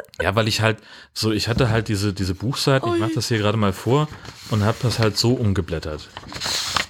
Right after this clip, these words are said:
Speaker 1: anstatt es hochzuheben, die Seite. Und da war halt schli-, dann gingen die Seiten so übereinander und das fand, äh, fand dieser, dieser Mensch halt einfach ganz, äh, ein bisschen störend.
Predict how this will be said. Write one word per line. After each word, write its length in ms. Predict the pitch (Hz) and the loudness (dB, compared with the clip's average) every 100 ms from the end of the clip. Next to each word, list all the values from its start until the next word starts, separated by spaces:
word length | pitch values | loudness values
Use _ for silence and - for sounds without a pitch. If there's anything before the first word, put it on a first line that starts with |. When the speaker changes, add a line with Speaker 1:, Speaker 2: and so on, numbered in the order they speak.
| - - - | -12 -16 -6
Speaker 1:
anstatt 400 | 92 - 101 104 | 0 2 2 2
es 160 | - | 0
hochzuheben, 680 | 113 107 - 95 85 80 73 - _ _ _ _ _ _ _ - | 0 0 0 0 0 -4 -6 -14 _ _ _ _ _ _ _ -6
die 80 | |
Seite. 440 | 78 78 76 78 69 - _ _ | -2 -2 -4 -6 -10 -16 _ _
Und 140 | 90 90 | -2 -2
da 120 | 85 | 0
war 120 | 95 | 2
halt 120 | 101 98 - | 2 0 -2
schli-, 320 | - - 120 120 92 101 - - | -2 2 0 -2 -10 -12 -16 -2
dann 340 | 104 101 69 - _ | 0 0 -4 -18 _
gingen 200 | - 113 | 2 2
die 120 | 107 | 2
Seiten 300 | 98 95 110 | 4 2 4
so 120 | 120 120 | 2 4
übereinander 560 | 113 110 113 123 117 | 4 4 4 4 4
und 140 | 101 104 | 2 2
das 240 | - - - - - - | 2 0 -8 -20 -20 -18
fand, 420 | - 107 110 - | 0 2 2 -4
äh, 240 | - 104 101 | -4 -2 -2
fand 320 | - 107 104 | -2 -4 -2
dieser, 300 | 107 101 101 | -2 0 0
dieser 240 | - 98 | -2 -2
Mensch 260 | 98 95 - | 0 0 0
halt 160 | 104 - | -2 -2
einfach 300 | 98 101 - | -4 -4 -4
ganz, 440 | 98 98 - - | -4 -2 -4 -4
äh, 160 | 98 95 | -4 -4
ein 140 | 95 95 | -2 -2
bisschen 300 | 107 - 104 | 0 2 2
störend. 540 | - 123 107 80 | 2 4 4 2